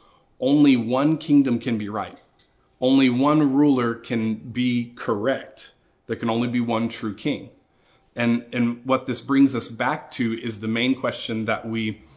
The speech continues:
asked last week, and we kinda wanna bring back up because it's really important for us to understand, which kingdom do I want? Which kingdom do I want? Because every day we are now faced with conflicting kingdoms.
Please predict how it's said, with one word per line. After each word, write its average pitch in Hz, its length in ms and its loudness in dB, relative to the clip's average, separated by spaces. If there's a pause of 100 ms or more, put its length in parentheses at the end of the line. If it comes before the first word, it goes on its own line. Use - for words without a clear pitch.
(220)
asked 113 380 0 (280)
last 123 440 -2
week, 104 340 -8
and 117 100 -4
we 117 80 -2
kinda 131 160 0
wanna 123 120 0
bring 120 180 -2
back 110 220 -4
up 139 100 -2
because 113 200 -8
it's - 80 -14
really 117 140 -4
important 117 280 -8
for 117 60 -6
us 104 120 -10
to - 40 -10
understand, 110 500 -6 (300)
which 165 400 -4
kingdom 110 640 -2 (380)
do 139 460 4
I 117 120 0
want? 104 440 -10 (680)
Which 139 280 -4
kingdom 165 400 2
do 135 200 2
I 113 120 0
want? 104 260 -6
Because 117 300 -4 (400)
every 165 380 -2
day 110 460 -2 (320)
we 127 220 2
are 165 120 2
now 139 220 2
faced 113 420 -8
with 107 260 -8 (240)
conflicting 135 800 0
kingdoms. 107 680 -6